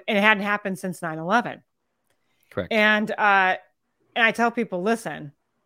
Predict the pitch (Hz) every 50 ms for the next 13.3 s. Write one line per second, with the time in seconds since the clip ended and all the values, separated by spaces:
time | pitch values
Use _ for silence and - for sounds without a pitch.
0 | _ _ _ _ _ - 226 220 190 170 156 226 226 247 294 285 285 294 - -
1 | - 233 226 226 226 214 190 160 151 143 139 - - - 208 208 - 226 220 214
2 | - - _ - 202 196 190 175 - - - 196 190 185 180 175 - - 147 135
3 | - - 139 - _ _ _ _ _ _ _ _ _ _ _ _ _ _ _ _
4 | _ - 117 214 208 220 247 254 254 - - - 254 254 262 240 214 202 190 185
5 | 185 - _ _ _ _ _ _ _ _ _ _ _ - 196 214 - - 196 208
6 | 247 247 233 233 226 208 - - 226 214 208 196 - - - 175 180 180 165 165
7 | - - 185 190 170 143 - - - - - - _ _ _ - 220 - - 233
8 | 233 226 220 - 220 190 - - - 214 214 208 214 208 - 165 147 147 - _
9 | _ _ _ _ _ _ _ - 208 233 277 254 247 240 254 269 - - - 233
10 | 226 214 214 - _ - - 202 190 185 180 165 - _ _ _ _ _ _ _
11 | _ _ - 240 247 247 247 233 233 - 240 220 214 214 214 208 202 202 185 175
12 | 165 170 - _ _ _ _ _ _ _ _ _ _ _ _ _ _ _ _ _
13 | _ _ - - 147